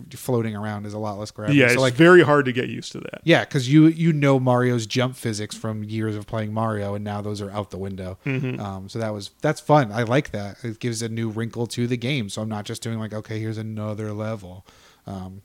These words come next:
Speaker 1: so yeah, I really like that too. But yeah, Mario's great. Uh, nothing has changed my opinion on the fact that I love it. Uh, I don't know that I'm still ready to give it a game of the year kind of thing yet. Like, obviously, I'm gonna
Speaker 2: It's,
Speaker 1: wait till
Speaker 2: it's
Speaker 1: the
Speaker 2: way up there.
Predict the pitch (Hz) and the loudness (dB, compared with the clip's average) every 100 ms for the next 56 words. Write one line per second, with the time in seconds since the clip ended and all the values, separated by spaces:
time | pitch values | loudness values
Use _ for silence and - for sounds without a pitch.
0 | _ - 160 123 127 123 - 117 - 131 | _ -6 -4 -2 -4 -4 -8 -12 -10 -12
1 | - _ _ _ _ _ _ _ 160 170 | -12 _ _ _ _ _ _ _ 0 0
2 | - _ 143 156 165 165 151 147 _ _ | -2 _ 0 2 2 2 0 -2 _ _
3 | 120 110 - 117 117 131 123 - 123 113 | -6 -6 -6 -4 -4 -4 -6 -6 -6 -6
4 | 113 110 120 113 110 110 117 101 104 98 | -6 -6 -6 -8 -6 -6 -6 -6 -6 -6
5 | 98 107 139 - _ _ _ _ _ - | -4 -2 -4 -8 _ _ _ _ _ -8
6 | 101 98 95 123 135 127 123 120 113 - | -6 -4 0 2 4 4 2 0 -4 -2
7 | 127 127 123 123 123 120 117 - 117 110 | 0 2 2 0 0 -2 -4 -6 -10 -10
8 | _ 113 110 117 110 113 113 117 113 113 | _ -6 -2 -2 -4 -6 -6 -6 -6 -4
9 | 120 123 123 135 127 143 139 147 139 131 | -2 -4 -4 -4 -4 -4 -2 -2 -2 -2
10 | - 165 147 120 110 117 - 110 160 185 | 2 2 2 0 0 2 2 2 4 4
11 | 180 127 123 - - - | 6 4 0 -6 -8 -8